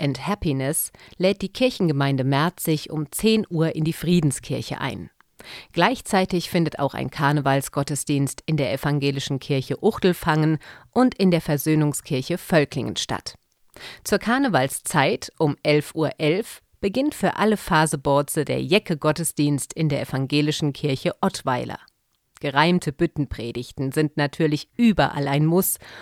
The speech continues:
und zu allen Gottesdiensten ist Verkleidung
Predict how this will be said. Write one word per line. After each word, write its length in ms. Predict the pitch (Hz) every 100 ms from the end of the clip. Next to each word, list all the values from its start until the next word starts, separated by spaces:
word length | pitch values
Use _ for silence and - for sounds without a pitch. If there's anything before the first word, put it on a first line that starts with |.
| - -
und 140 | 220
zu 160 | 226 -
allen 220 | 247 233
Gottesdiensten 840 | 202 185 - 160 156 - - 156
ist 280 | - 151 -
Verkleidung 720 | 139 - 160 147 156 151 143